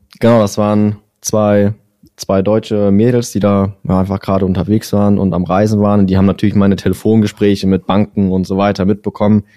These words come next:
und haben dann gesagt, sie können mir gerne einfach Geld leihen,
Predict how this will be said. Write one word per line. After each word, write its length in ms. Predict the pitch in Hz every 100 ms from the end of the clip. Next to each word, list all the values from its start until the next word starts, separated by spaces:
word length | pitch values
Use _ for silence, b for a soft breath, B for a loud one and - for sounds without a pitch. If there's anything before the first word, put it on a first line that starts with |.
| b b b b b b
und 400 | 120 110 104 -
haben 200 | 113 110
dann 160 | 107 107
gesagt, 440 | 98 104 104 -
sie 400 | 101 98 98 95
können 200 | - 98
mir 80 | 95
gerne 260 | 101 101
einfach 280 | 95 90 90
Geld 240 | - 101 95
leihen, 400 | 92 95 120